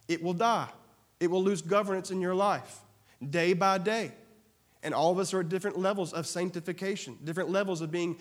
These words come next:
controlled and led by the Holy Spirit. But it's dependent upon us,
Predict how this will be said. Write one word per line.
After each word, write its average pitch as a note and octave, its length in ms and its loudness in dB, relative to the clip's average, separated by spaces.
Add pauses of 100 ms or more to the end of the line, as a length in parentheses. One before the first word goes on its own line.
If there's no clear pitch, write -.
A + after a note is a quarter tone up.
(140)
controlled F3 520 0
and C3 140 -2
led D#3+ 260 -2
by E3+ 140 0
the E3 160 -2
Holy E3 240 -2
Spirit. - 500 -6 (360)
But E3 100 0
it's E3 140 0
dependent G#3+ 360 -2
upon G3 340 2
us, F#3 600 2